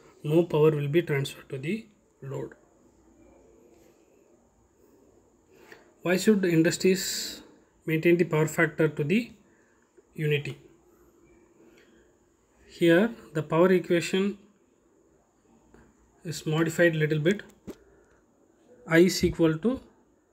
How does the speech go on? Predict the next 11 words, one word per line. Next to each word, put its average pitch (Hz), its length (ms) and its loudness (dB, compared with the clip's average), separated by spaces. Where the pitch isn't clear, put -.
P 208 160 4
divided 165 340 4
by 240 280 0
V 175 200 6
into 170 180 4
cos 147 260 -4
phi, - 220 -14
V 160 140 -2
into 160 180 -2
power 156 220 0
factor. 143 440 -4